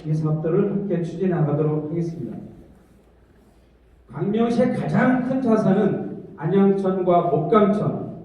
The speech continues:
그리고 도덕산, 구름산, 가악산, 소덕산입니다. 이 사 대 명성과 두 개의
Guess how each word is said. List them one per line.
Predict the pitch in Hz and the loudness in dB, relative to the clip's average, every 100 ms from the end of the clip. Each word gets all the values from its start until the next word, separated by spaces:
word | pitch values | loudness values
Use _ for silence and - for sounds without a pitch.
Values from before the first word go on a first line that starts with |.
| - | -12
그리고 | 160 160 175 175 | -6 0 0 2
도덕산, | 156 175 165 185 180 175 175 | 2 2 0 0 -2 -2 -4
구름산, | 156 156 156 165 170 | -4 -4 -4 -4 -6
가악산, | 160 131 147 - 175 | -6 -4 -4 -4 -4
소덕산입니다. | - 214 226 - 170 151 127 - - - - - - _ _ | -4 2 2 2 -2 -2 -2 -4 -8 -12 -18 -20 -20 _ _
이 | 190 220 226 220 226 | -4 0 0 -2 -6
사 | - 190 202 | -8 -2 4
대 | 240 233 | 8 8
명성과 | 214 185 190 208 196 170 135 - - | 6 2 2 2 2 2 0 -4 -6
두 | 180 | -4
개의 | 185 180 185 175 175 - - | 0 2 4 4 2 -2 -8